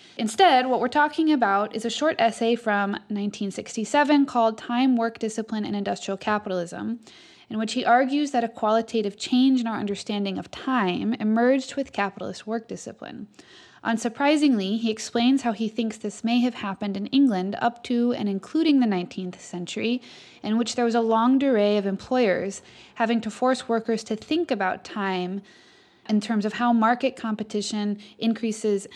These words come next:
labor productivity and how that demanded that they start to think about themselves.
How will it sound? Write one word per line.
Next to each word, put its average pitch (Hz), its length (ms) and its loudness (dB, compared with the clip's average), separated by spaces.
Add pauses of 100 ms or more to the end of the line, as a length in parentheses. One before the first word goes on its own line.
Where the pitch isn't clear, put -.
(220)
labor 214 240 2
productivity 180 840 -4 (340)
and 202 140 -4
how 208 120 2
that 196 220 2
demanded 208 460 0
that 190 180 -6
they 190 140 -4
start 208 260 -8
to 208 80 -6
think 180 220 -8
about 175 240 -6
themselves. 180 720 -4